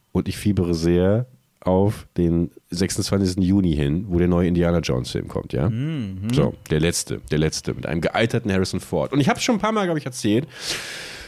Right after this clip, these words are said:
Speaker 1: äh, zum Beispiel auch bei Star Wars oder so, als Han Solo, Vorsicht, Spoiler, in Force Awakens, äh, getötet wurde durch seinen Sohn Kylo Ren und Harrison Ford quasi aus dem Star Wars-Universum, äh, ausgelöscht wurde.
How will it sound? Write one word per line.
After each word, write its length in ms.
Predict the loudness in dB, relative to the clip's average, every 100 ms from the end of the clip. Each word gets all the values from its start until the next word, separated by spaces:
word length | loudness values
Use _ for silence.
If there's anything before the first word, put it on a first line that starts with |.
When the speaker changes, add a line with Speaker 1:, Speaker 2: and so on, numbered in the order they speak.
| -20
Speaker 1:
äh, 200 | -10 -8
zum 80 | -4
Beispiel 180 | 0 2
auch 60 | 2
bei 100 | 0
Star 320 | 2 2 4
Wars 180 | 2 2
oder 140 | 0
so, 140 | 2 0
als 180 | 0
Han 120 | -2 0
Solo, 420 | 2 4 4 2
Vorsicht, 360 | 2 2 0
Spoiler, 440 | -4 0 4 4 2
in 80 | 0
Force 320 | 0 0 0
Awakens, 640 | 0 2 2 0 -2 -4 -2
äh, 380 | 0 2 0
getötet 560 | -2 -6 0 2 2 2
wurde 220 | 2 2
durch 140 | 2 2
seinen 180 | 0
Sohn 240 | 0 0 0
Kylo 300 | -2 0 2
Ren 320 | 2 2 0 -6 -12 -16 -6
und 160 | -4
Harrison 360 | -2 -2 -2 -6
Ford 420 | -4 -2 0 -2
quasi 300 | -4 -4 -2
aus 220 | 0 -2 -2
dem 160 | -4
Star 280 | -2 0 0
Wars-Universum, 1000 | 0 -2 -2 -2 0 0 0 0 0 -2 -2
äh, 420 | 0 2 2 0 -2 -2
ausgelöscht 720 | 2 2 0 0 0 0 -4
wurde. 420 | -4 -4 -2 -2